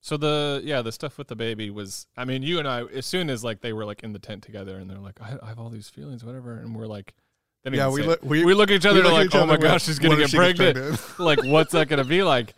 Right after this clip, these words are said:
Speaker 1: So they go through that whole moment, and, like, the baby is, like, ex-, you know, is, is conceived and is going to be born in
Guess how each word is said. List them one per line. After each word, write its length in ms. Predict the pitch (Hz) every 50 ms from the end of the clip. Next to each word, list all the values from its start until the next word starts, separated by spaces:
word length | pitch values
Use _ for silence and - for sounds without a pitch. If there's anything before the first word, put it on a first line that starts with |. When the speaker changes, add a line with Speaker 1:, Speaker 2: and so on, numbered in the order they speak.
| _
Speaker 1:
So 460 | - - - - 170 160 156 151 139
they 160 | 135 135 139 139
go 160 | 147 170 180
through 160 | - - 170
that 140 | 160 135 139
whole 140 | 147 147 147
moment, 400 | 143 139 135 139 135 131 - _ -
and, 220 | 123 120 120 120
like, 220 | 117 107 - - _ _ _ _ _ _ _
the 140 | 113 117 120
baby 340 | 113 131 131 139 131 131 123
is, 160 | 117 113 101
like, 260 | 120 113 107 - - - 165 135 -
ex-, 300 | - 135 113 - - - -
you 140 | - 120 131
know, 80 | 123 110
is, 260 | - 113 113 101 - _ -
is 300 | 127 117 120 104 - -
conceived 680 | - - 123 107 - - 165 170 165 156 151 143 139 -
and 220 | 127 127 123 120 123
is 220 | 117 123 123 113
going 260 | - 131 127 131 131 120
to 120 | 120 120
be 120 | 120 120
born 460 | 110 101 113 120 113 110 110 110 104 110
in 340 | - 120 113 110 107 104